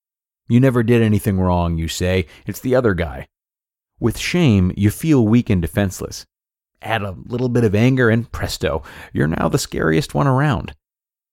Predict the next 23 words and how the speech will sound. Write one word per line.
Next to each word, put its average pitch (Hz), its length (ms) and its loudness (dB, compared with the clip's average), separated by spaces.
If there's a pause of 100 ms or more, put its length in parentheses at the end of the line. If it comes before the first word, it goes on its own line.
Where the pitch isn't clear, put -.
(160)
With 127 180 -2
shame, 143 520 2 (260)
you're 107 200 2
caught 127 340 -2
up 123 160 -2
with 101 120 2
yourself. - 640 -4 (580)
With 92 280 -2
guilt, 131 400 2 (300)
you 107 120 0
take - 300 -2
the 104 100 2
other 92 220 4
person's 98 500 0
perspective. - 640 -4 (580)
Guilt 120 360 2
makes 110 280 2
you 110 80 2
more 104 240 4
empathic, - 640 -4
compassionate, 95 800 -4
and 87 160 -6
patient. - 540 -8